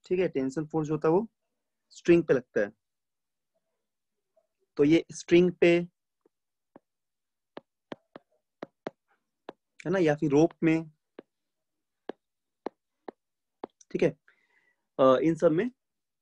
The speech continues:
string हो गया, rope हो गया, या फिर हम लोग बोल सकते हैं कि, अ, thread,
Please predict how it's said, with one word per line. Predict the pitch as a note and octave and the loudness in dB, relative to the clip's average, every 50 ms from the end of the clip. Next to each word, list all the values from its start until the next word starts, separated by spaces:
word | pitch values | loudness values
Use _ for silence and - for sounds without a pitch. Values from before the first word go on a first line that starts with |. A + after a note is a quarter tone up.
| _ _ _ _ _ _ _ _ _ _ _ _ _ _ _ _ _ | _ _ _ _ _ _ _ _ _ _ _ _ _ _ _ _ _
string | - - - E3+ E3+ E3+ | -20 -10 -6 -4 -4 -2
हो | D#3+ D#3 | -2 -2
गया, | D#3 E3 D#3+ | 0 2 2
rope | D3 D#3 D3+ D3+ D3+ | 2 2 2 0 -2
हो | D#3 | -2
गया, | D3 D3+ D#3 D#3 D#3+ - _ _ _ _ _ _ _ _ _ _ _ _ _ _ _ _ _ _ _ _ _ _ _ _ _ _ _ _ _ _ _ - - - F3+ | 0 0 0 0 -2 -6 _ _ _ _ _ _ _ _ _ _ _ _ _ _ _ _ _ _ _ _ _ _ _ _ _ _ _ _ _ _ _ -20 -10 -4 0
या | D3+ C#3+ | 0 0
फिर | D3 - D#3 D3+ D#3 C#3+ | 0 2 4 4 6 6
हम | D3 C#3+ C#3+ C#3+ C#3+ | 4 2 2 2 2
लोग | D3 D3 C#3 | 2 4 4
बोल | D3 D3 | 4 2
सकते | D3 - D3+ - - D#3 | 2 0 -4 -4 -4 -4
हैं | D3 D3 | -4 -4
कि, | D3 - D3 D3 D3 C#3+ C#3+ | -4 -2 -2 0 0 0 -2
अ, | C3+ - B2 A#2+ A#2 A#2 - - | -2 -4 -4 -4 -4 -4 -6 -2
thread, | - D3+ D#3 D#3+ E3 D3+ | 2 4 4 4 2 0